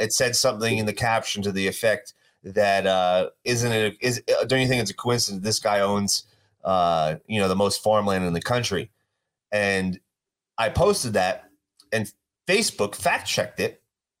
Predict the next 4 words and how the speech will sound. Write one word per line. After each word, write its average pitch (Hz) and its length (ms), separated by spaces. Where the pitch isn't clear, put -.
and 131 180
they 143 80
said, 156 380
uh, 117 440